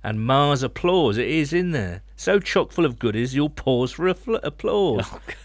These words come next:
Speaker 1: was the, uh,
Speaker 2: <laughs> Is that one of
Speaker 1: tagline.
Speaker 2: your lines, wasn't it?
Speaker 1: No, it's not. That's one of your lines, Joe Boy Burrow.
Speaker 2: Joe Boy
Speaker 1: Bollocks.
Speaker 2: Burrow, mate.
Speaker 1: Um,
Speaker 2: Two things I bring back that's not chocolate, that's on a sweet category.
Speaker 1: Go on.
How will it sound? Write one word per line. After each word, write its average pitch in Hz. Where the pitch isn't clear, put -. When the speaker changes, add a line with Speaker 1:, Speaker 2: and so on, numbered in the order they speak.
Speaker 1:
was 123
the, 113
uh, -
Speaker 2:
<laughs> 101
Is -
that 131
one 127
of 127
Speaker 1:
tagline. -
Speaker 2:
your 156
lines, 92
wasn't 101
it? 160
Speaker 1:
No, 226
it's 101
not. 104
That's 113
one 98
of 92
your 110
lines, 87
Joe 87
Boy 90
Burrow. 90
Speaker 2:
Joe 113
Boy 107
Speaker 1:
Bollocks. 98
Speaker 2:
Burrow, 104
mate. 82
Speaker 1:
Um, 123
Speaker 2:
Two 175
things 131
I 120
bring 113
back 107
that's 98
not 117
chocolate, 87
that's 92
on 101
a 95
sweet 98
category. 78
Speaker 1:
Go 110
on. 98